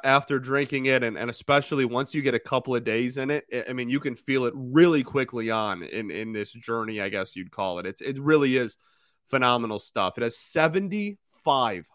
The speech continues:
high quality vitamins, minerals, whole food, whole food source superfoods,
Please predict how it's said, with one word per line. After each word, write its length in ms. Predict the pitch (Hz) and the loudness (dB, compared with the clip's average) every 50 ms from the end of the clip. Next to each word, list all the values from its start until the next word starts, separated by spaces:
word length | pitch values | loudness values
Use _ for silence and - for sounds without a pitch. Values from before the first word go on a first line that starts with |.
| _ | _
high 300 | _ - 143 139 143 147 | _ 2 4 4 4 4
quality 580 | 143 - - 147 135 135 135 135 131 131 131 - | 0 0 4 6 6 6 6 4 2 0 -2 -2
vitamins, 580 | 127 - 135 131 135 135 131 135 131 127 120 131 - | -2 2 2 4 4 2 2 0 -2 -4 -6 -10 -12
minerals, 580 | - 127 123 123 123 123 123 120 120 113 - _ _ _ | -10 -10 -8 -6 -6 -4 -4 -4 -4 -6 -10 _ _ _
whole 300 | _ _ - 147 143 135 | _ _ -2 -2 -2 -2
food, 440 | - _ 139 135 135 131 127 - - _ _ | -4 _ -4 -2 -2 -2 -4 -6 -8 _ _
whole 540 | _ _ - - 175 175 180 175 175 - - _ _ | _ _ -4 2 4 6 6 6 4 2 -4 _ _
food 360 | - 156 156 151 147 147 - | 4 6 6 6 4 0 -6
source 460 | - - - 151 143 139 131 - - | -12 -2 0 2 2 2 2 -2 -6
superfoods, 680 | - 147 143 139 147 135 - - 139 139 135 131 123 | -6 -6 -6 -6 -8 -10 -6 -4 -2 -2 -2 -4 -6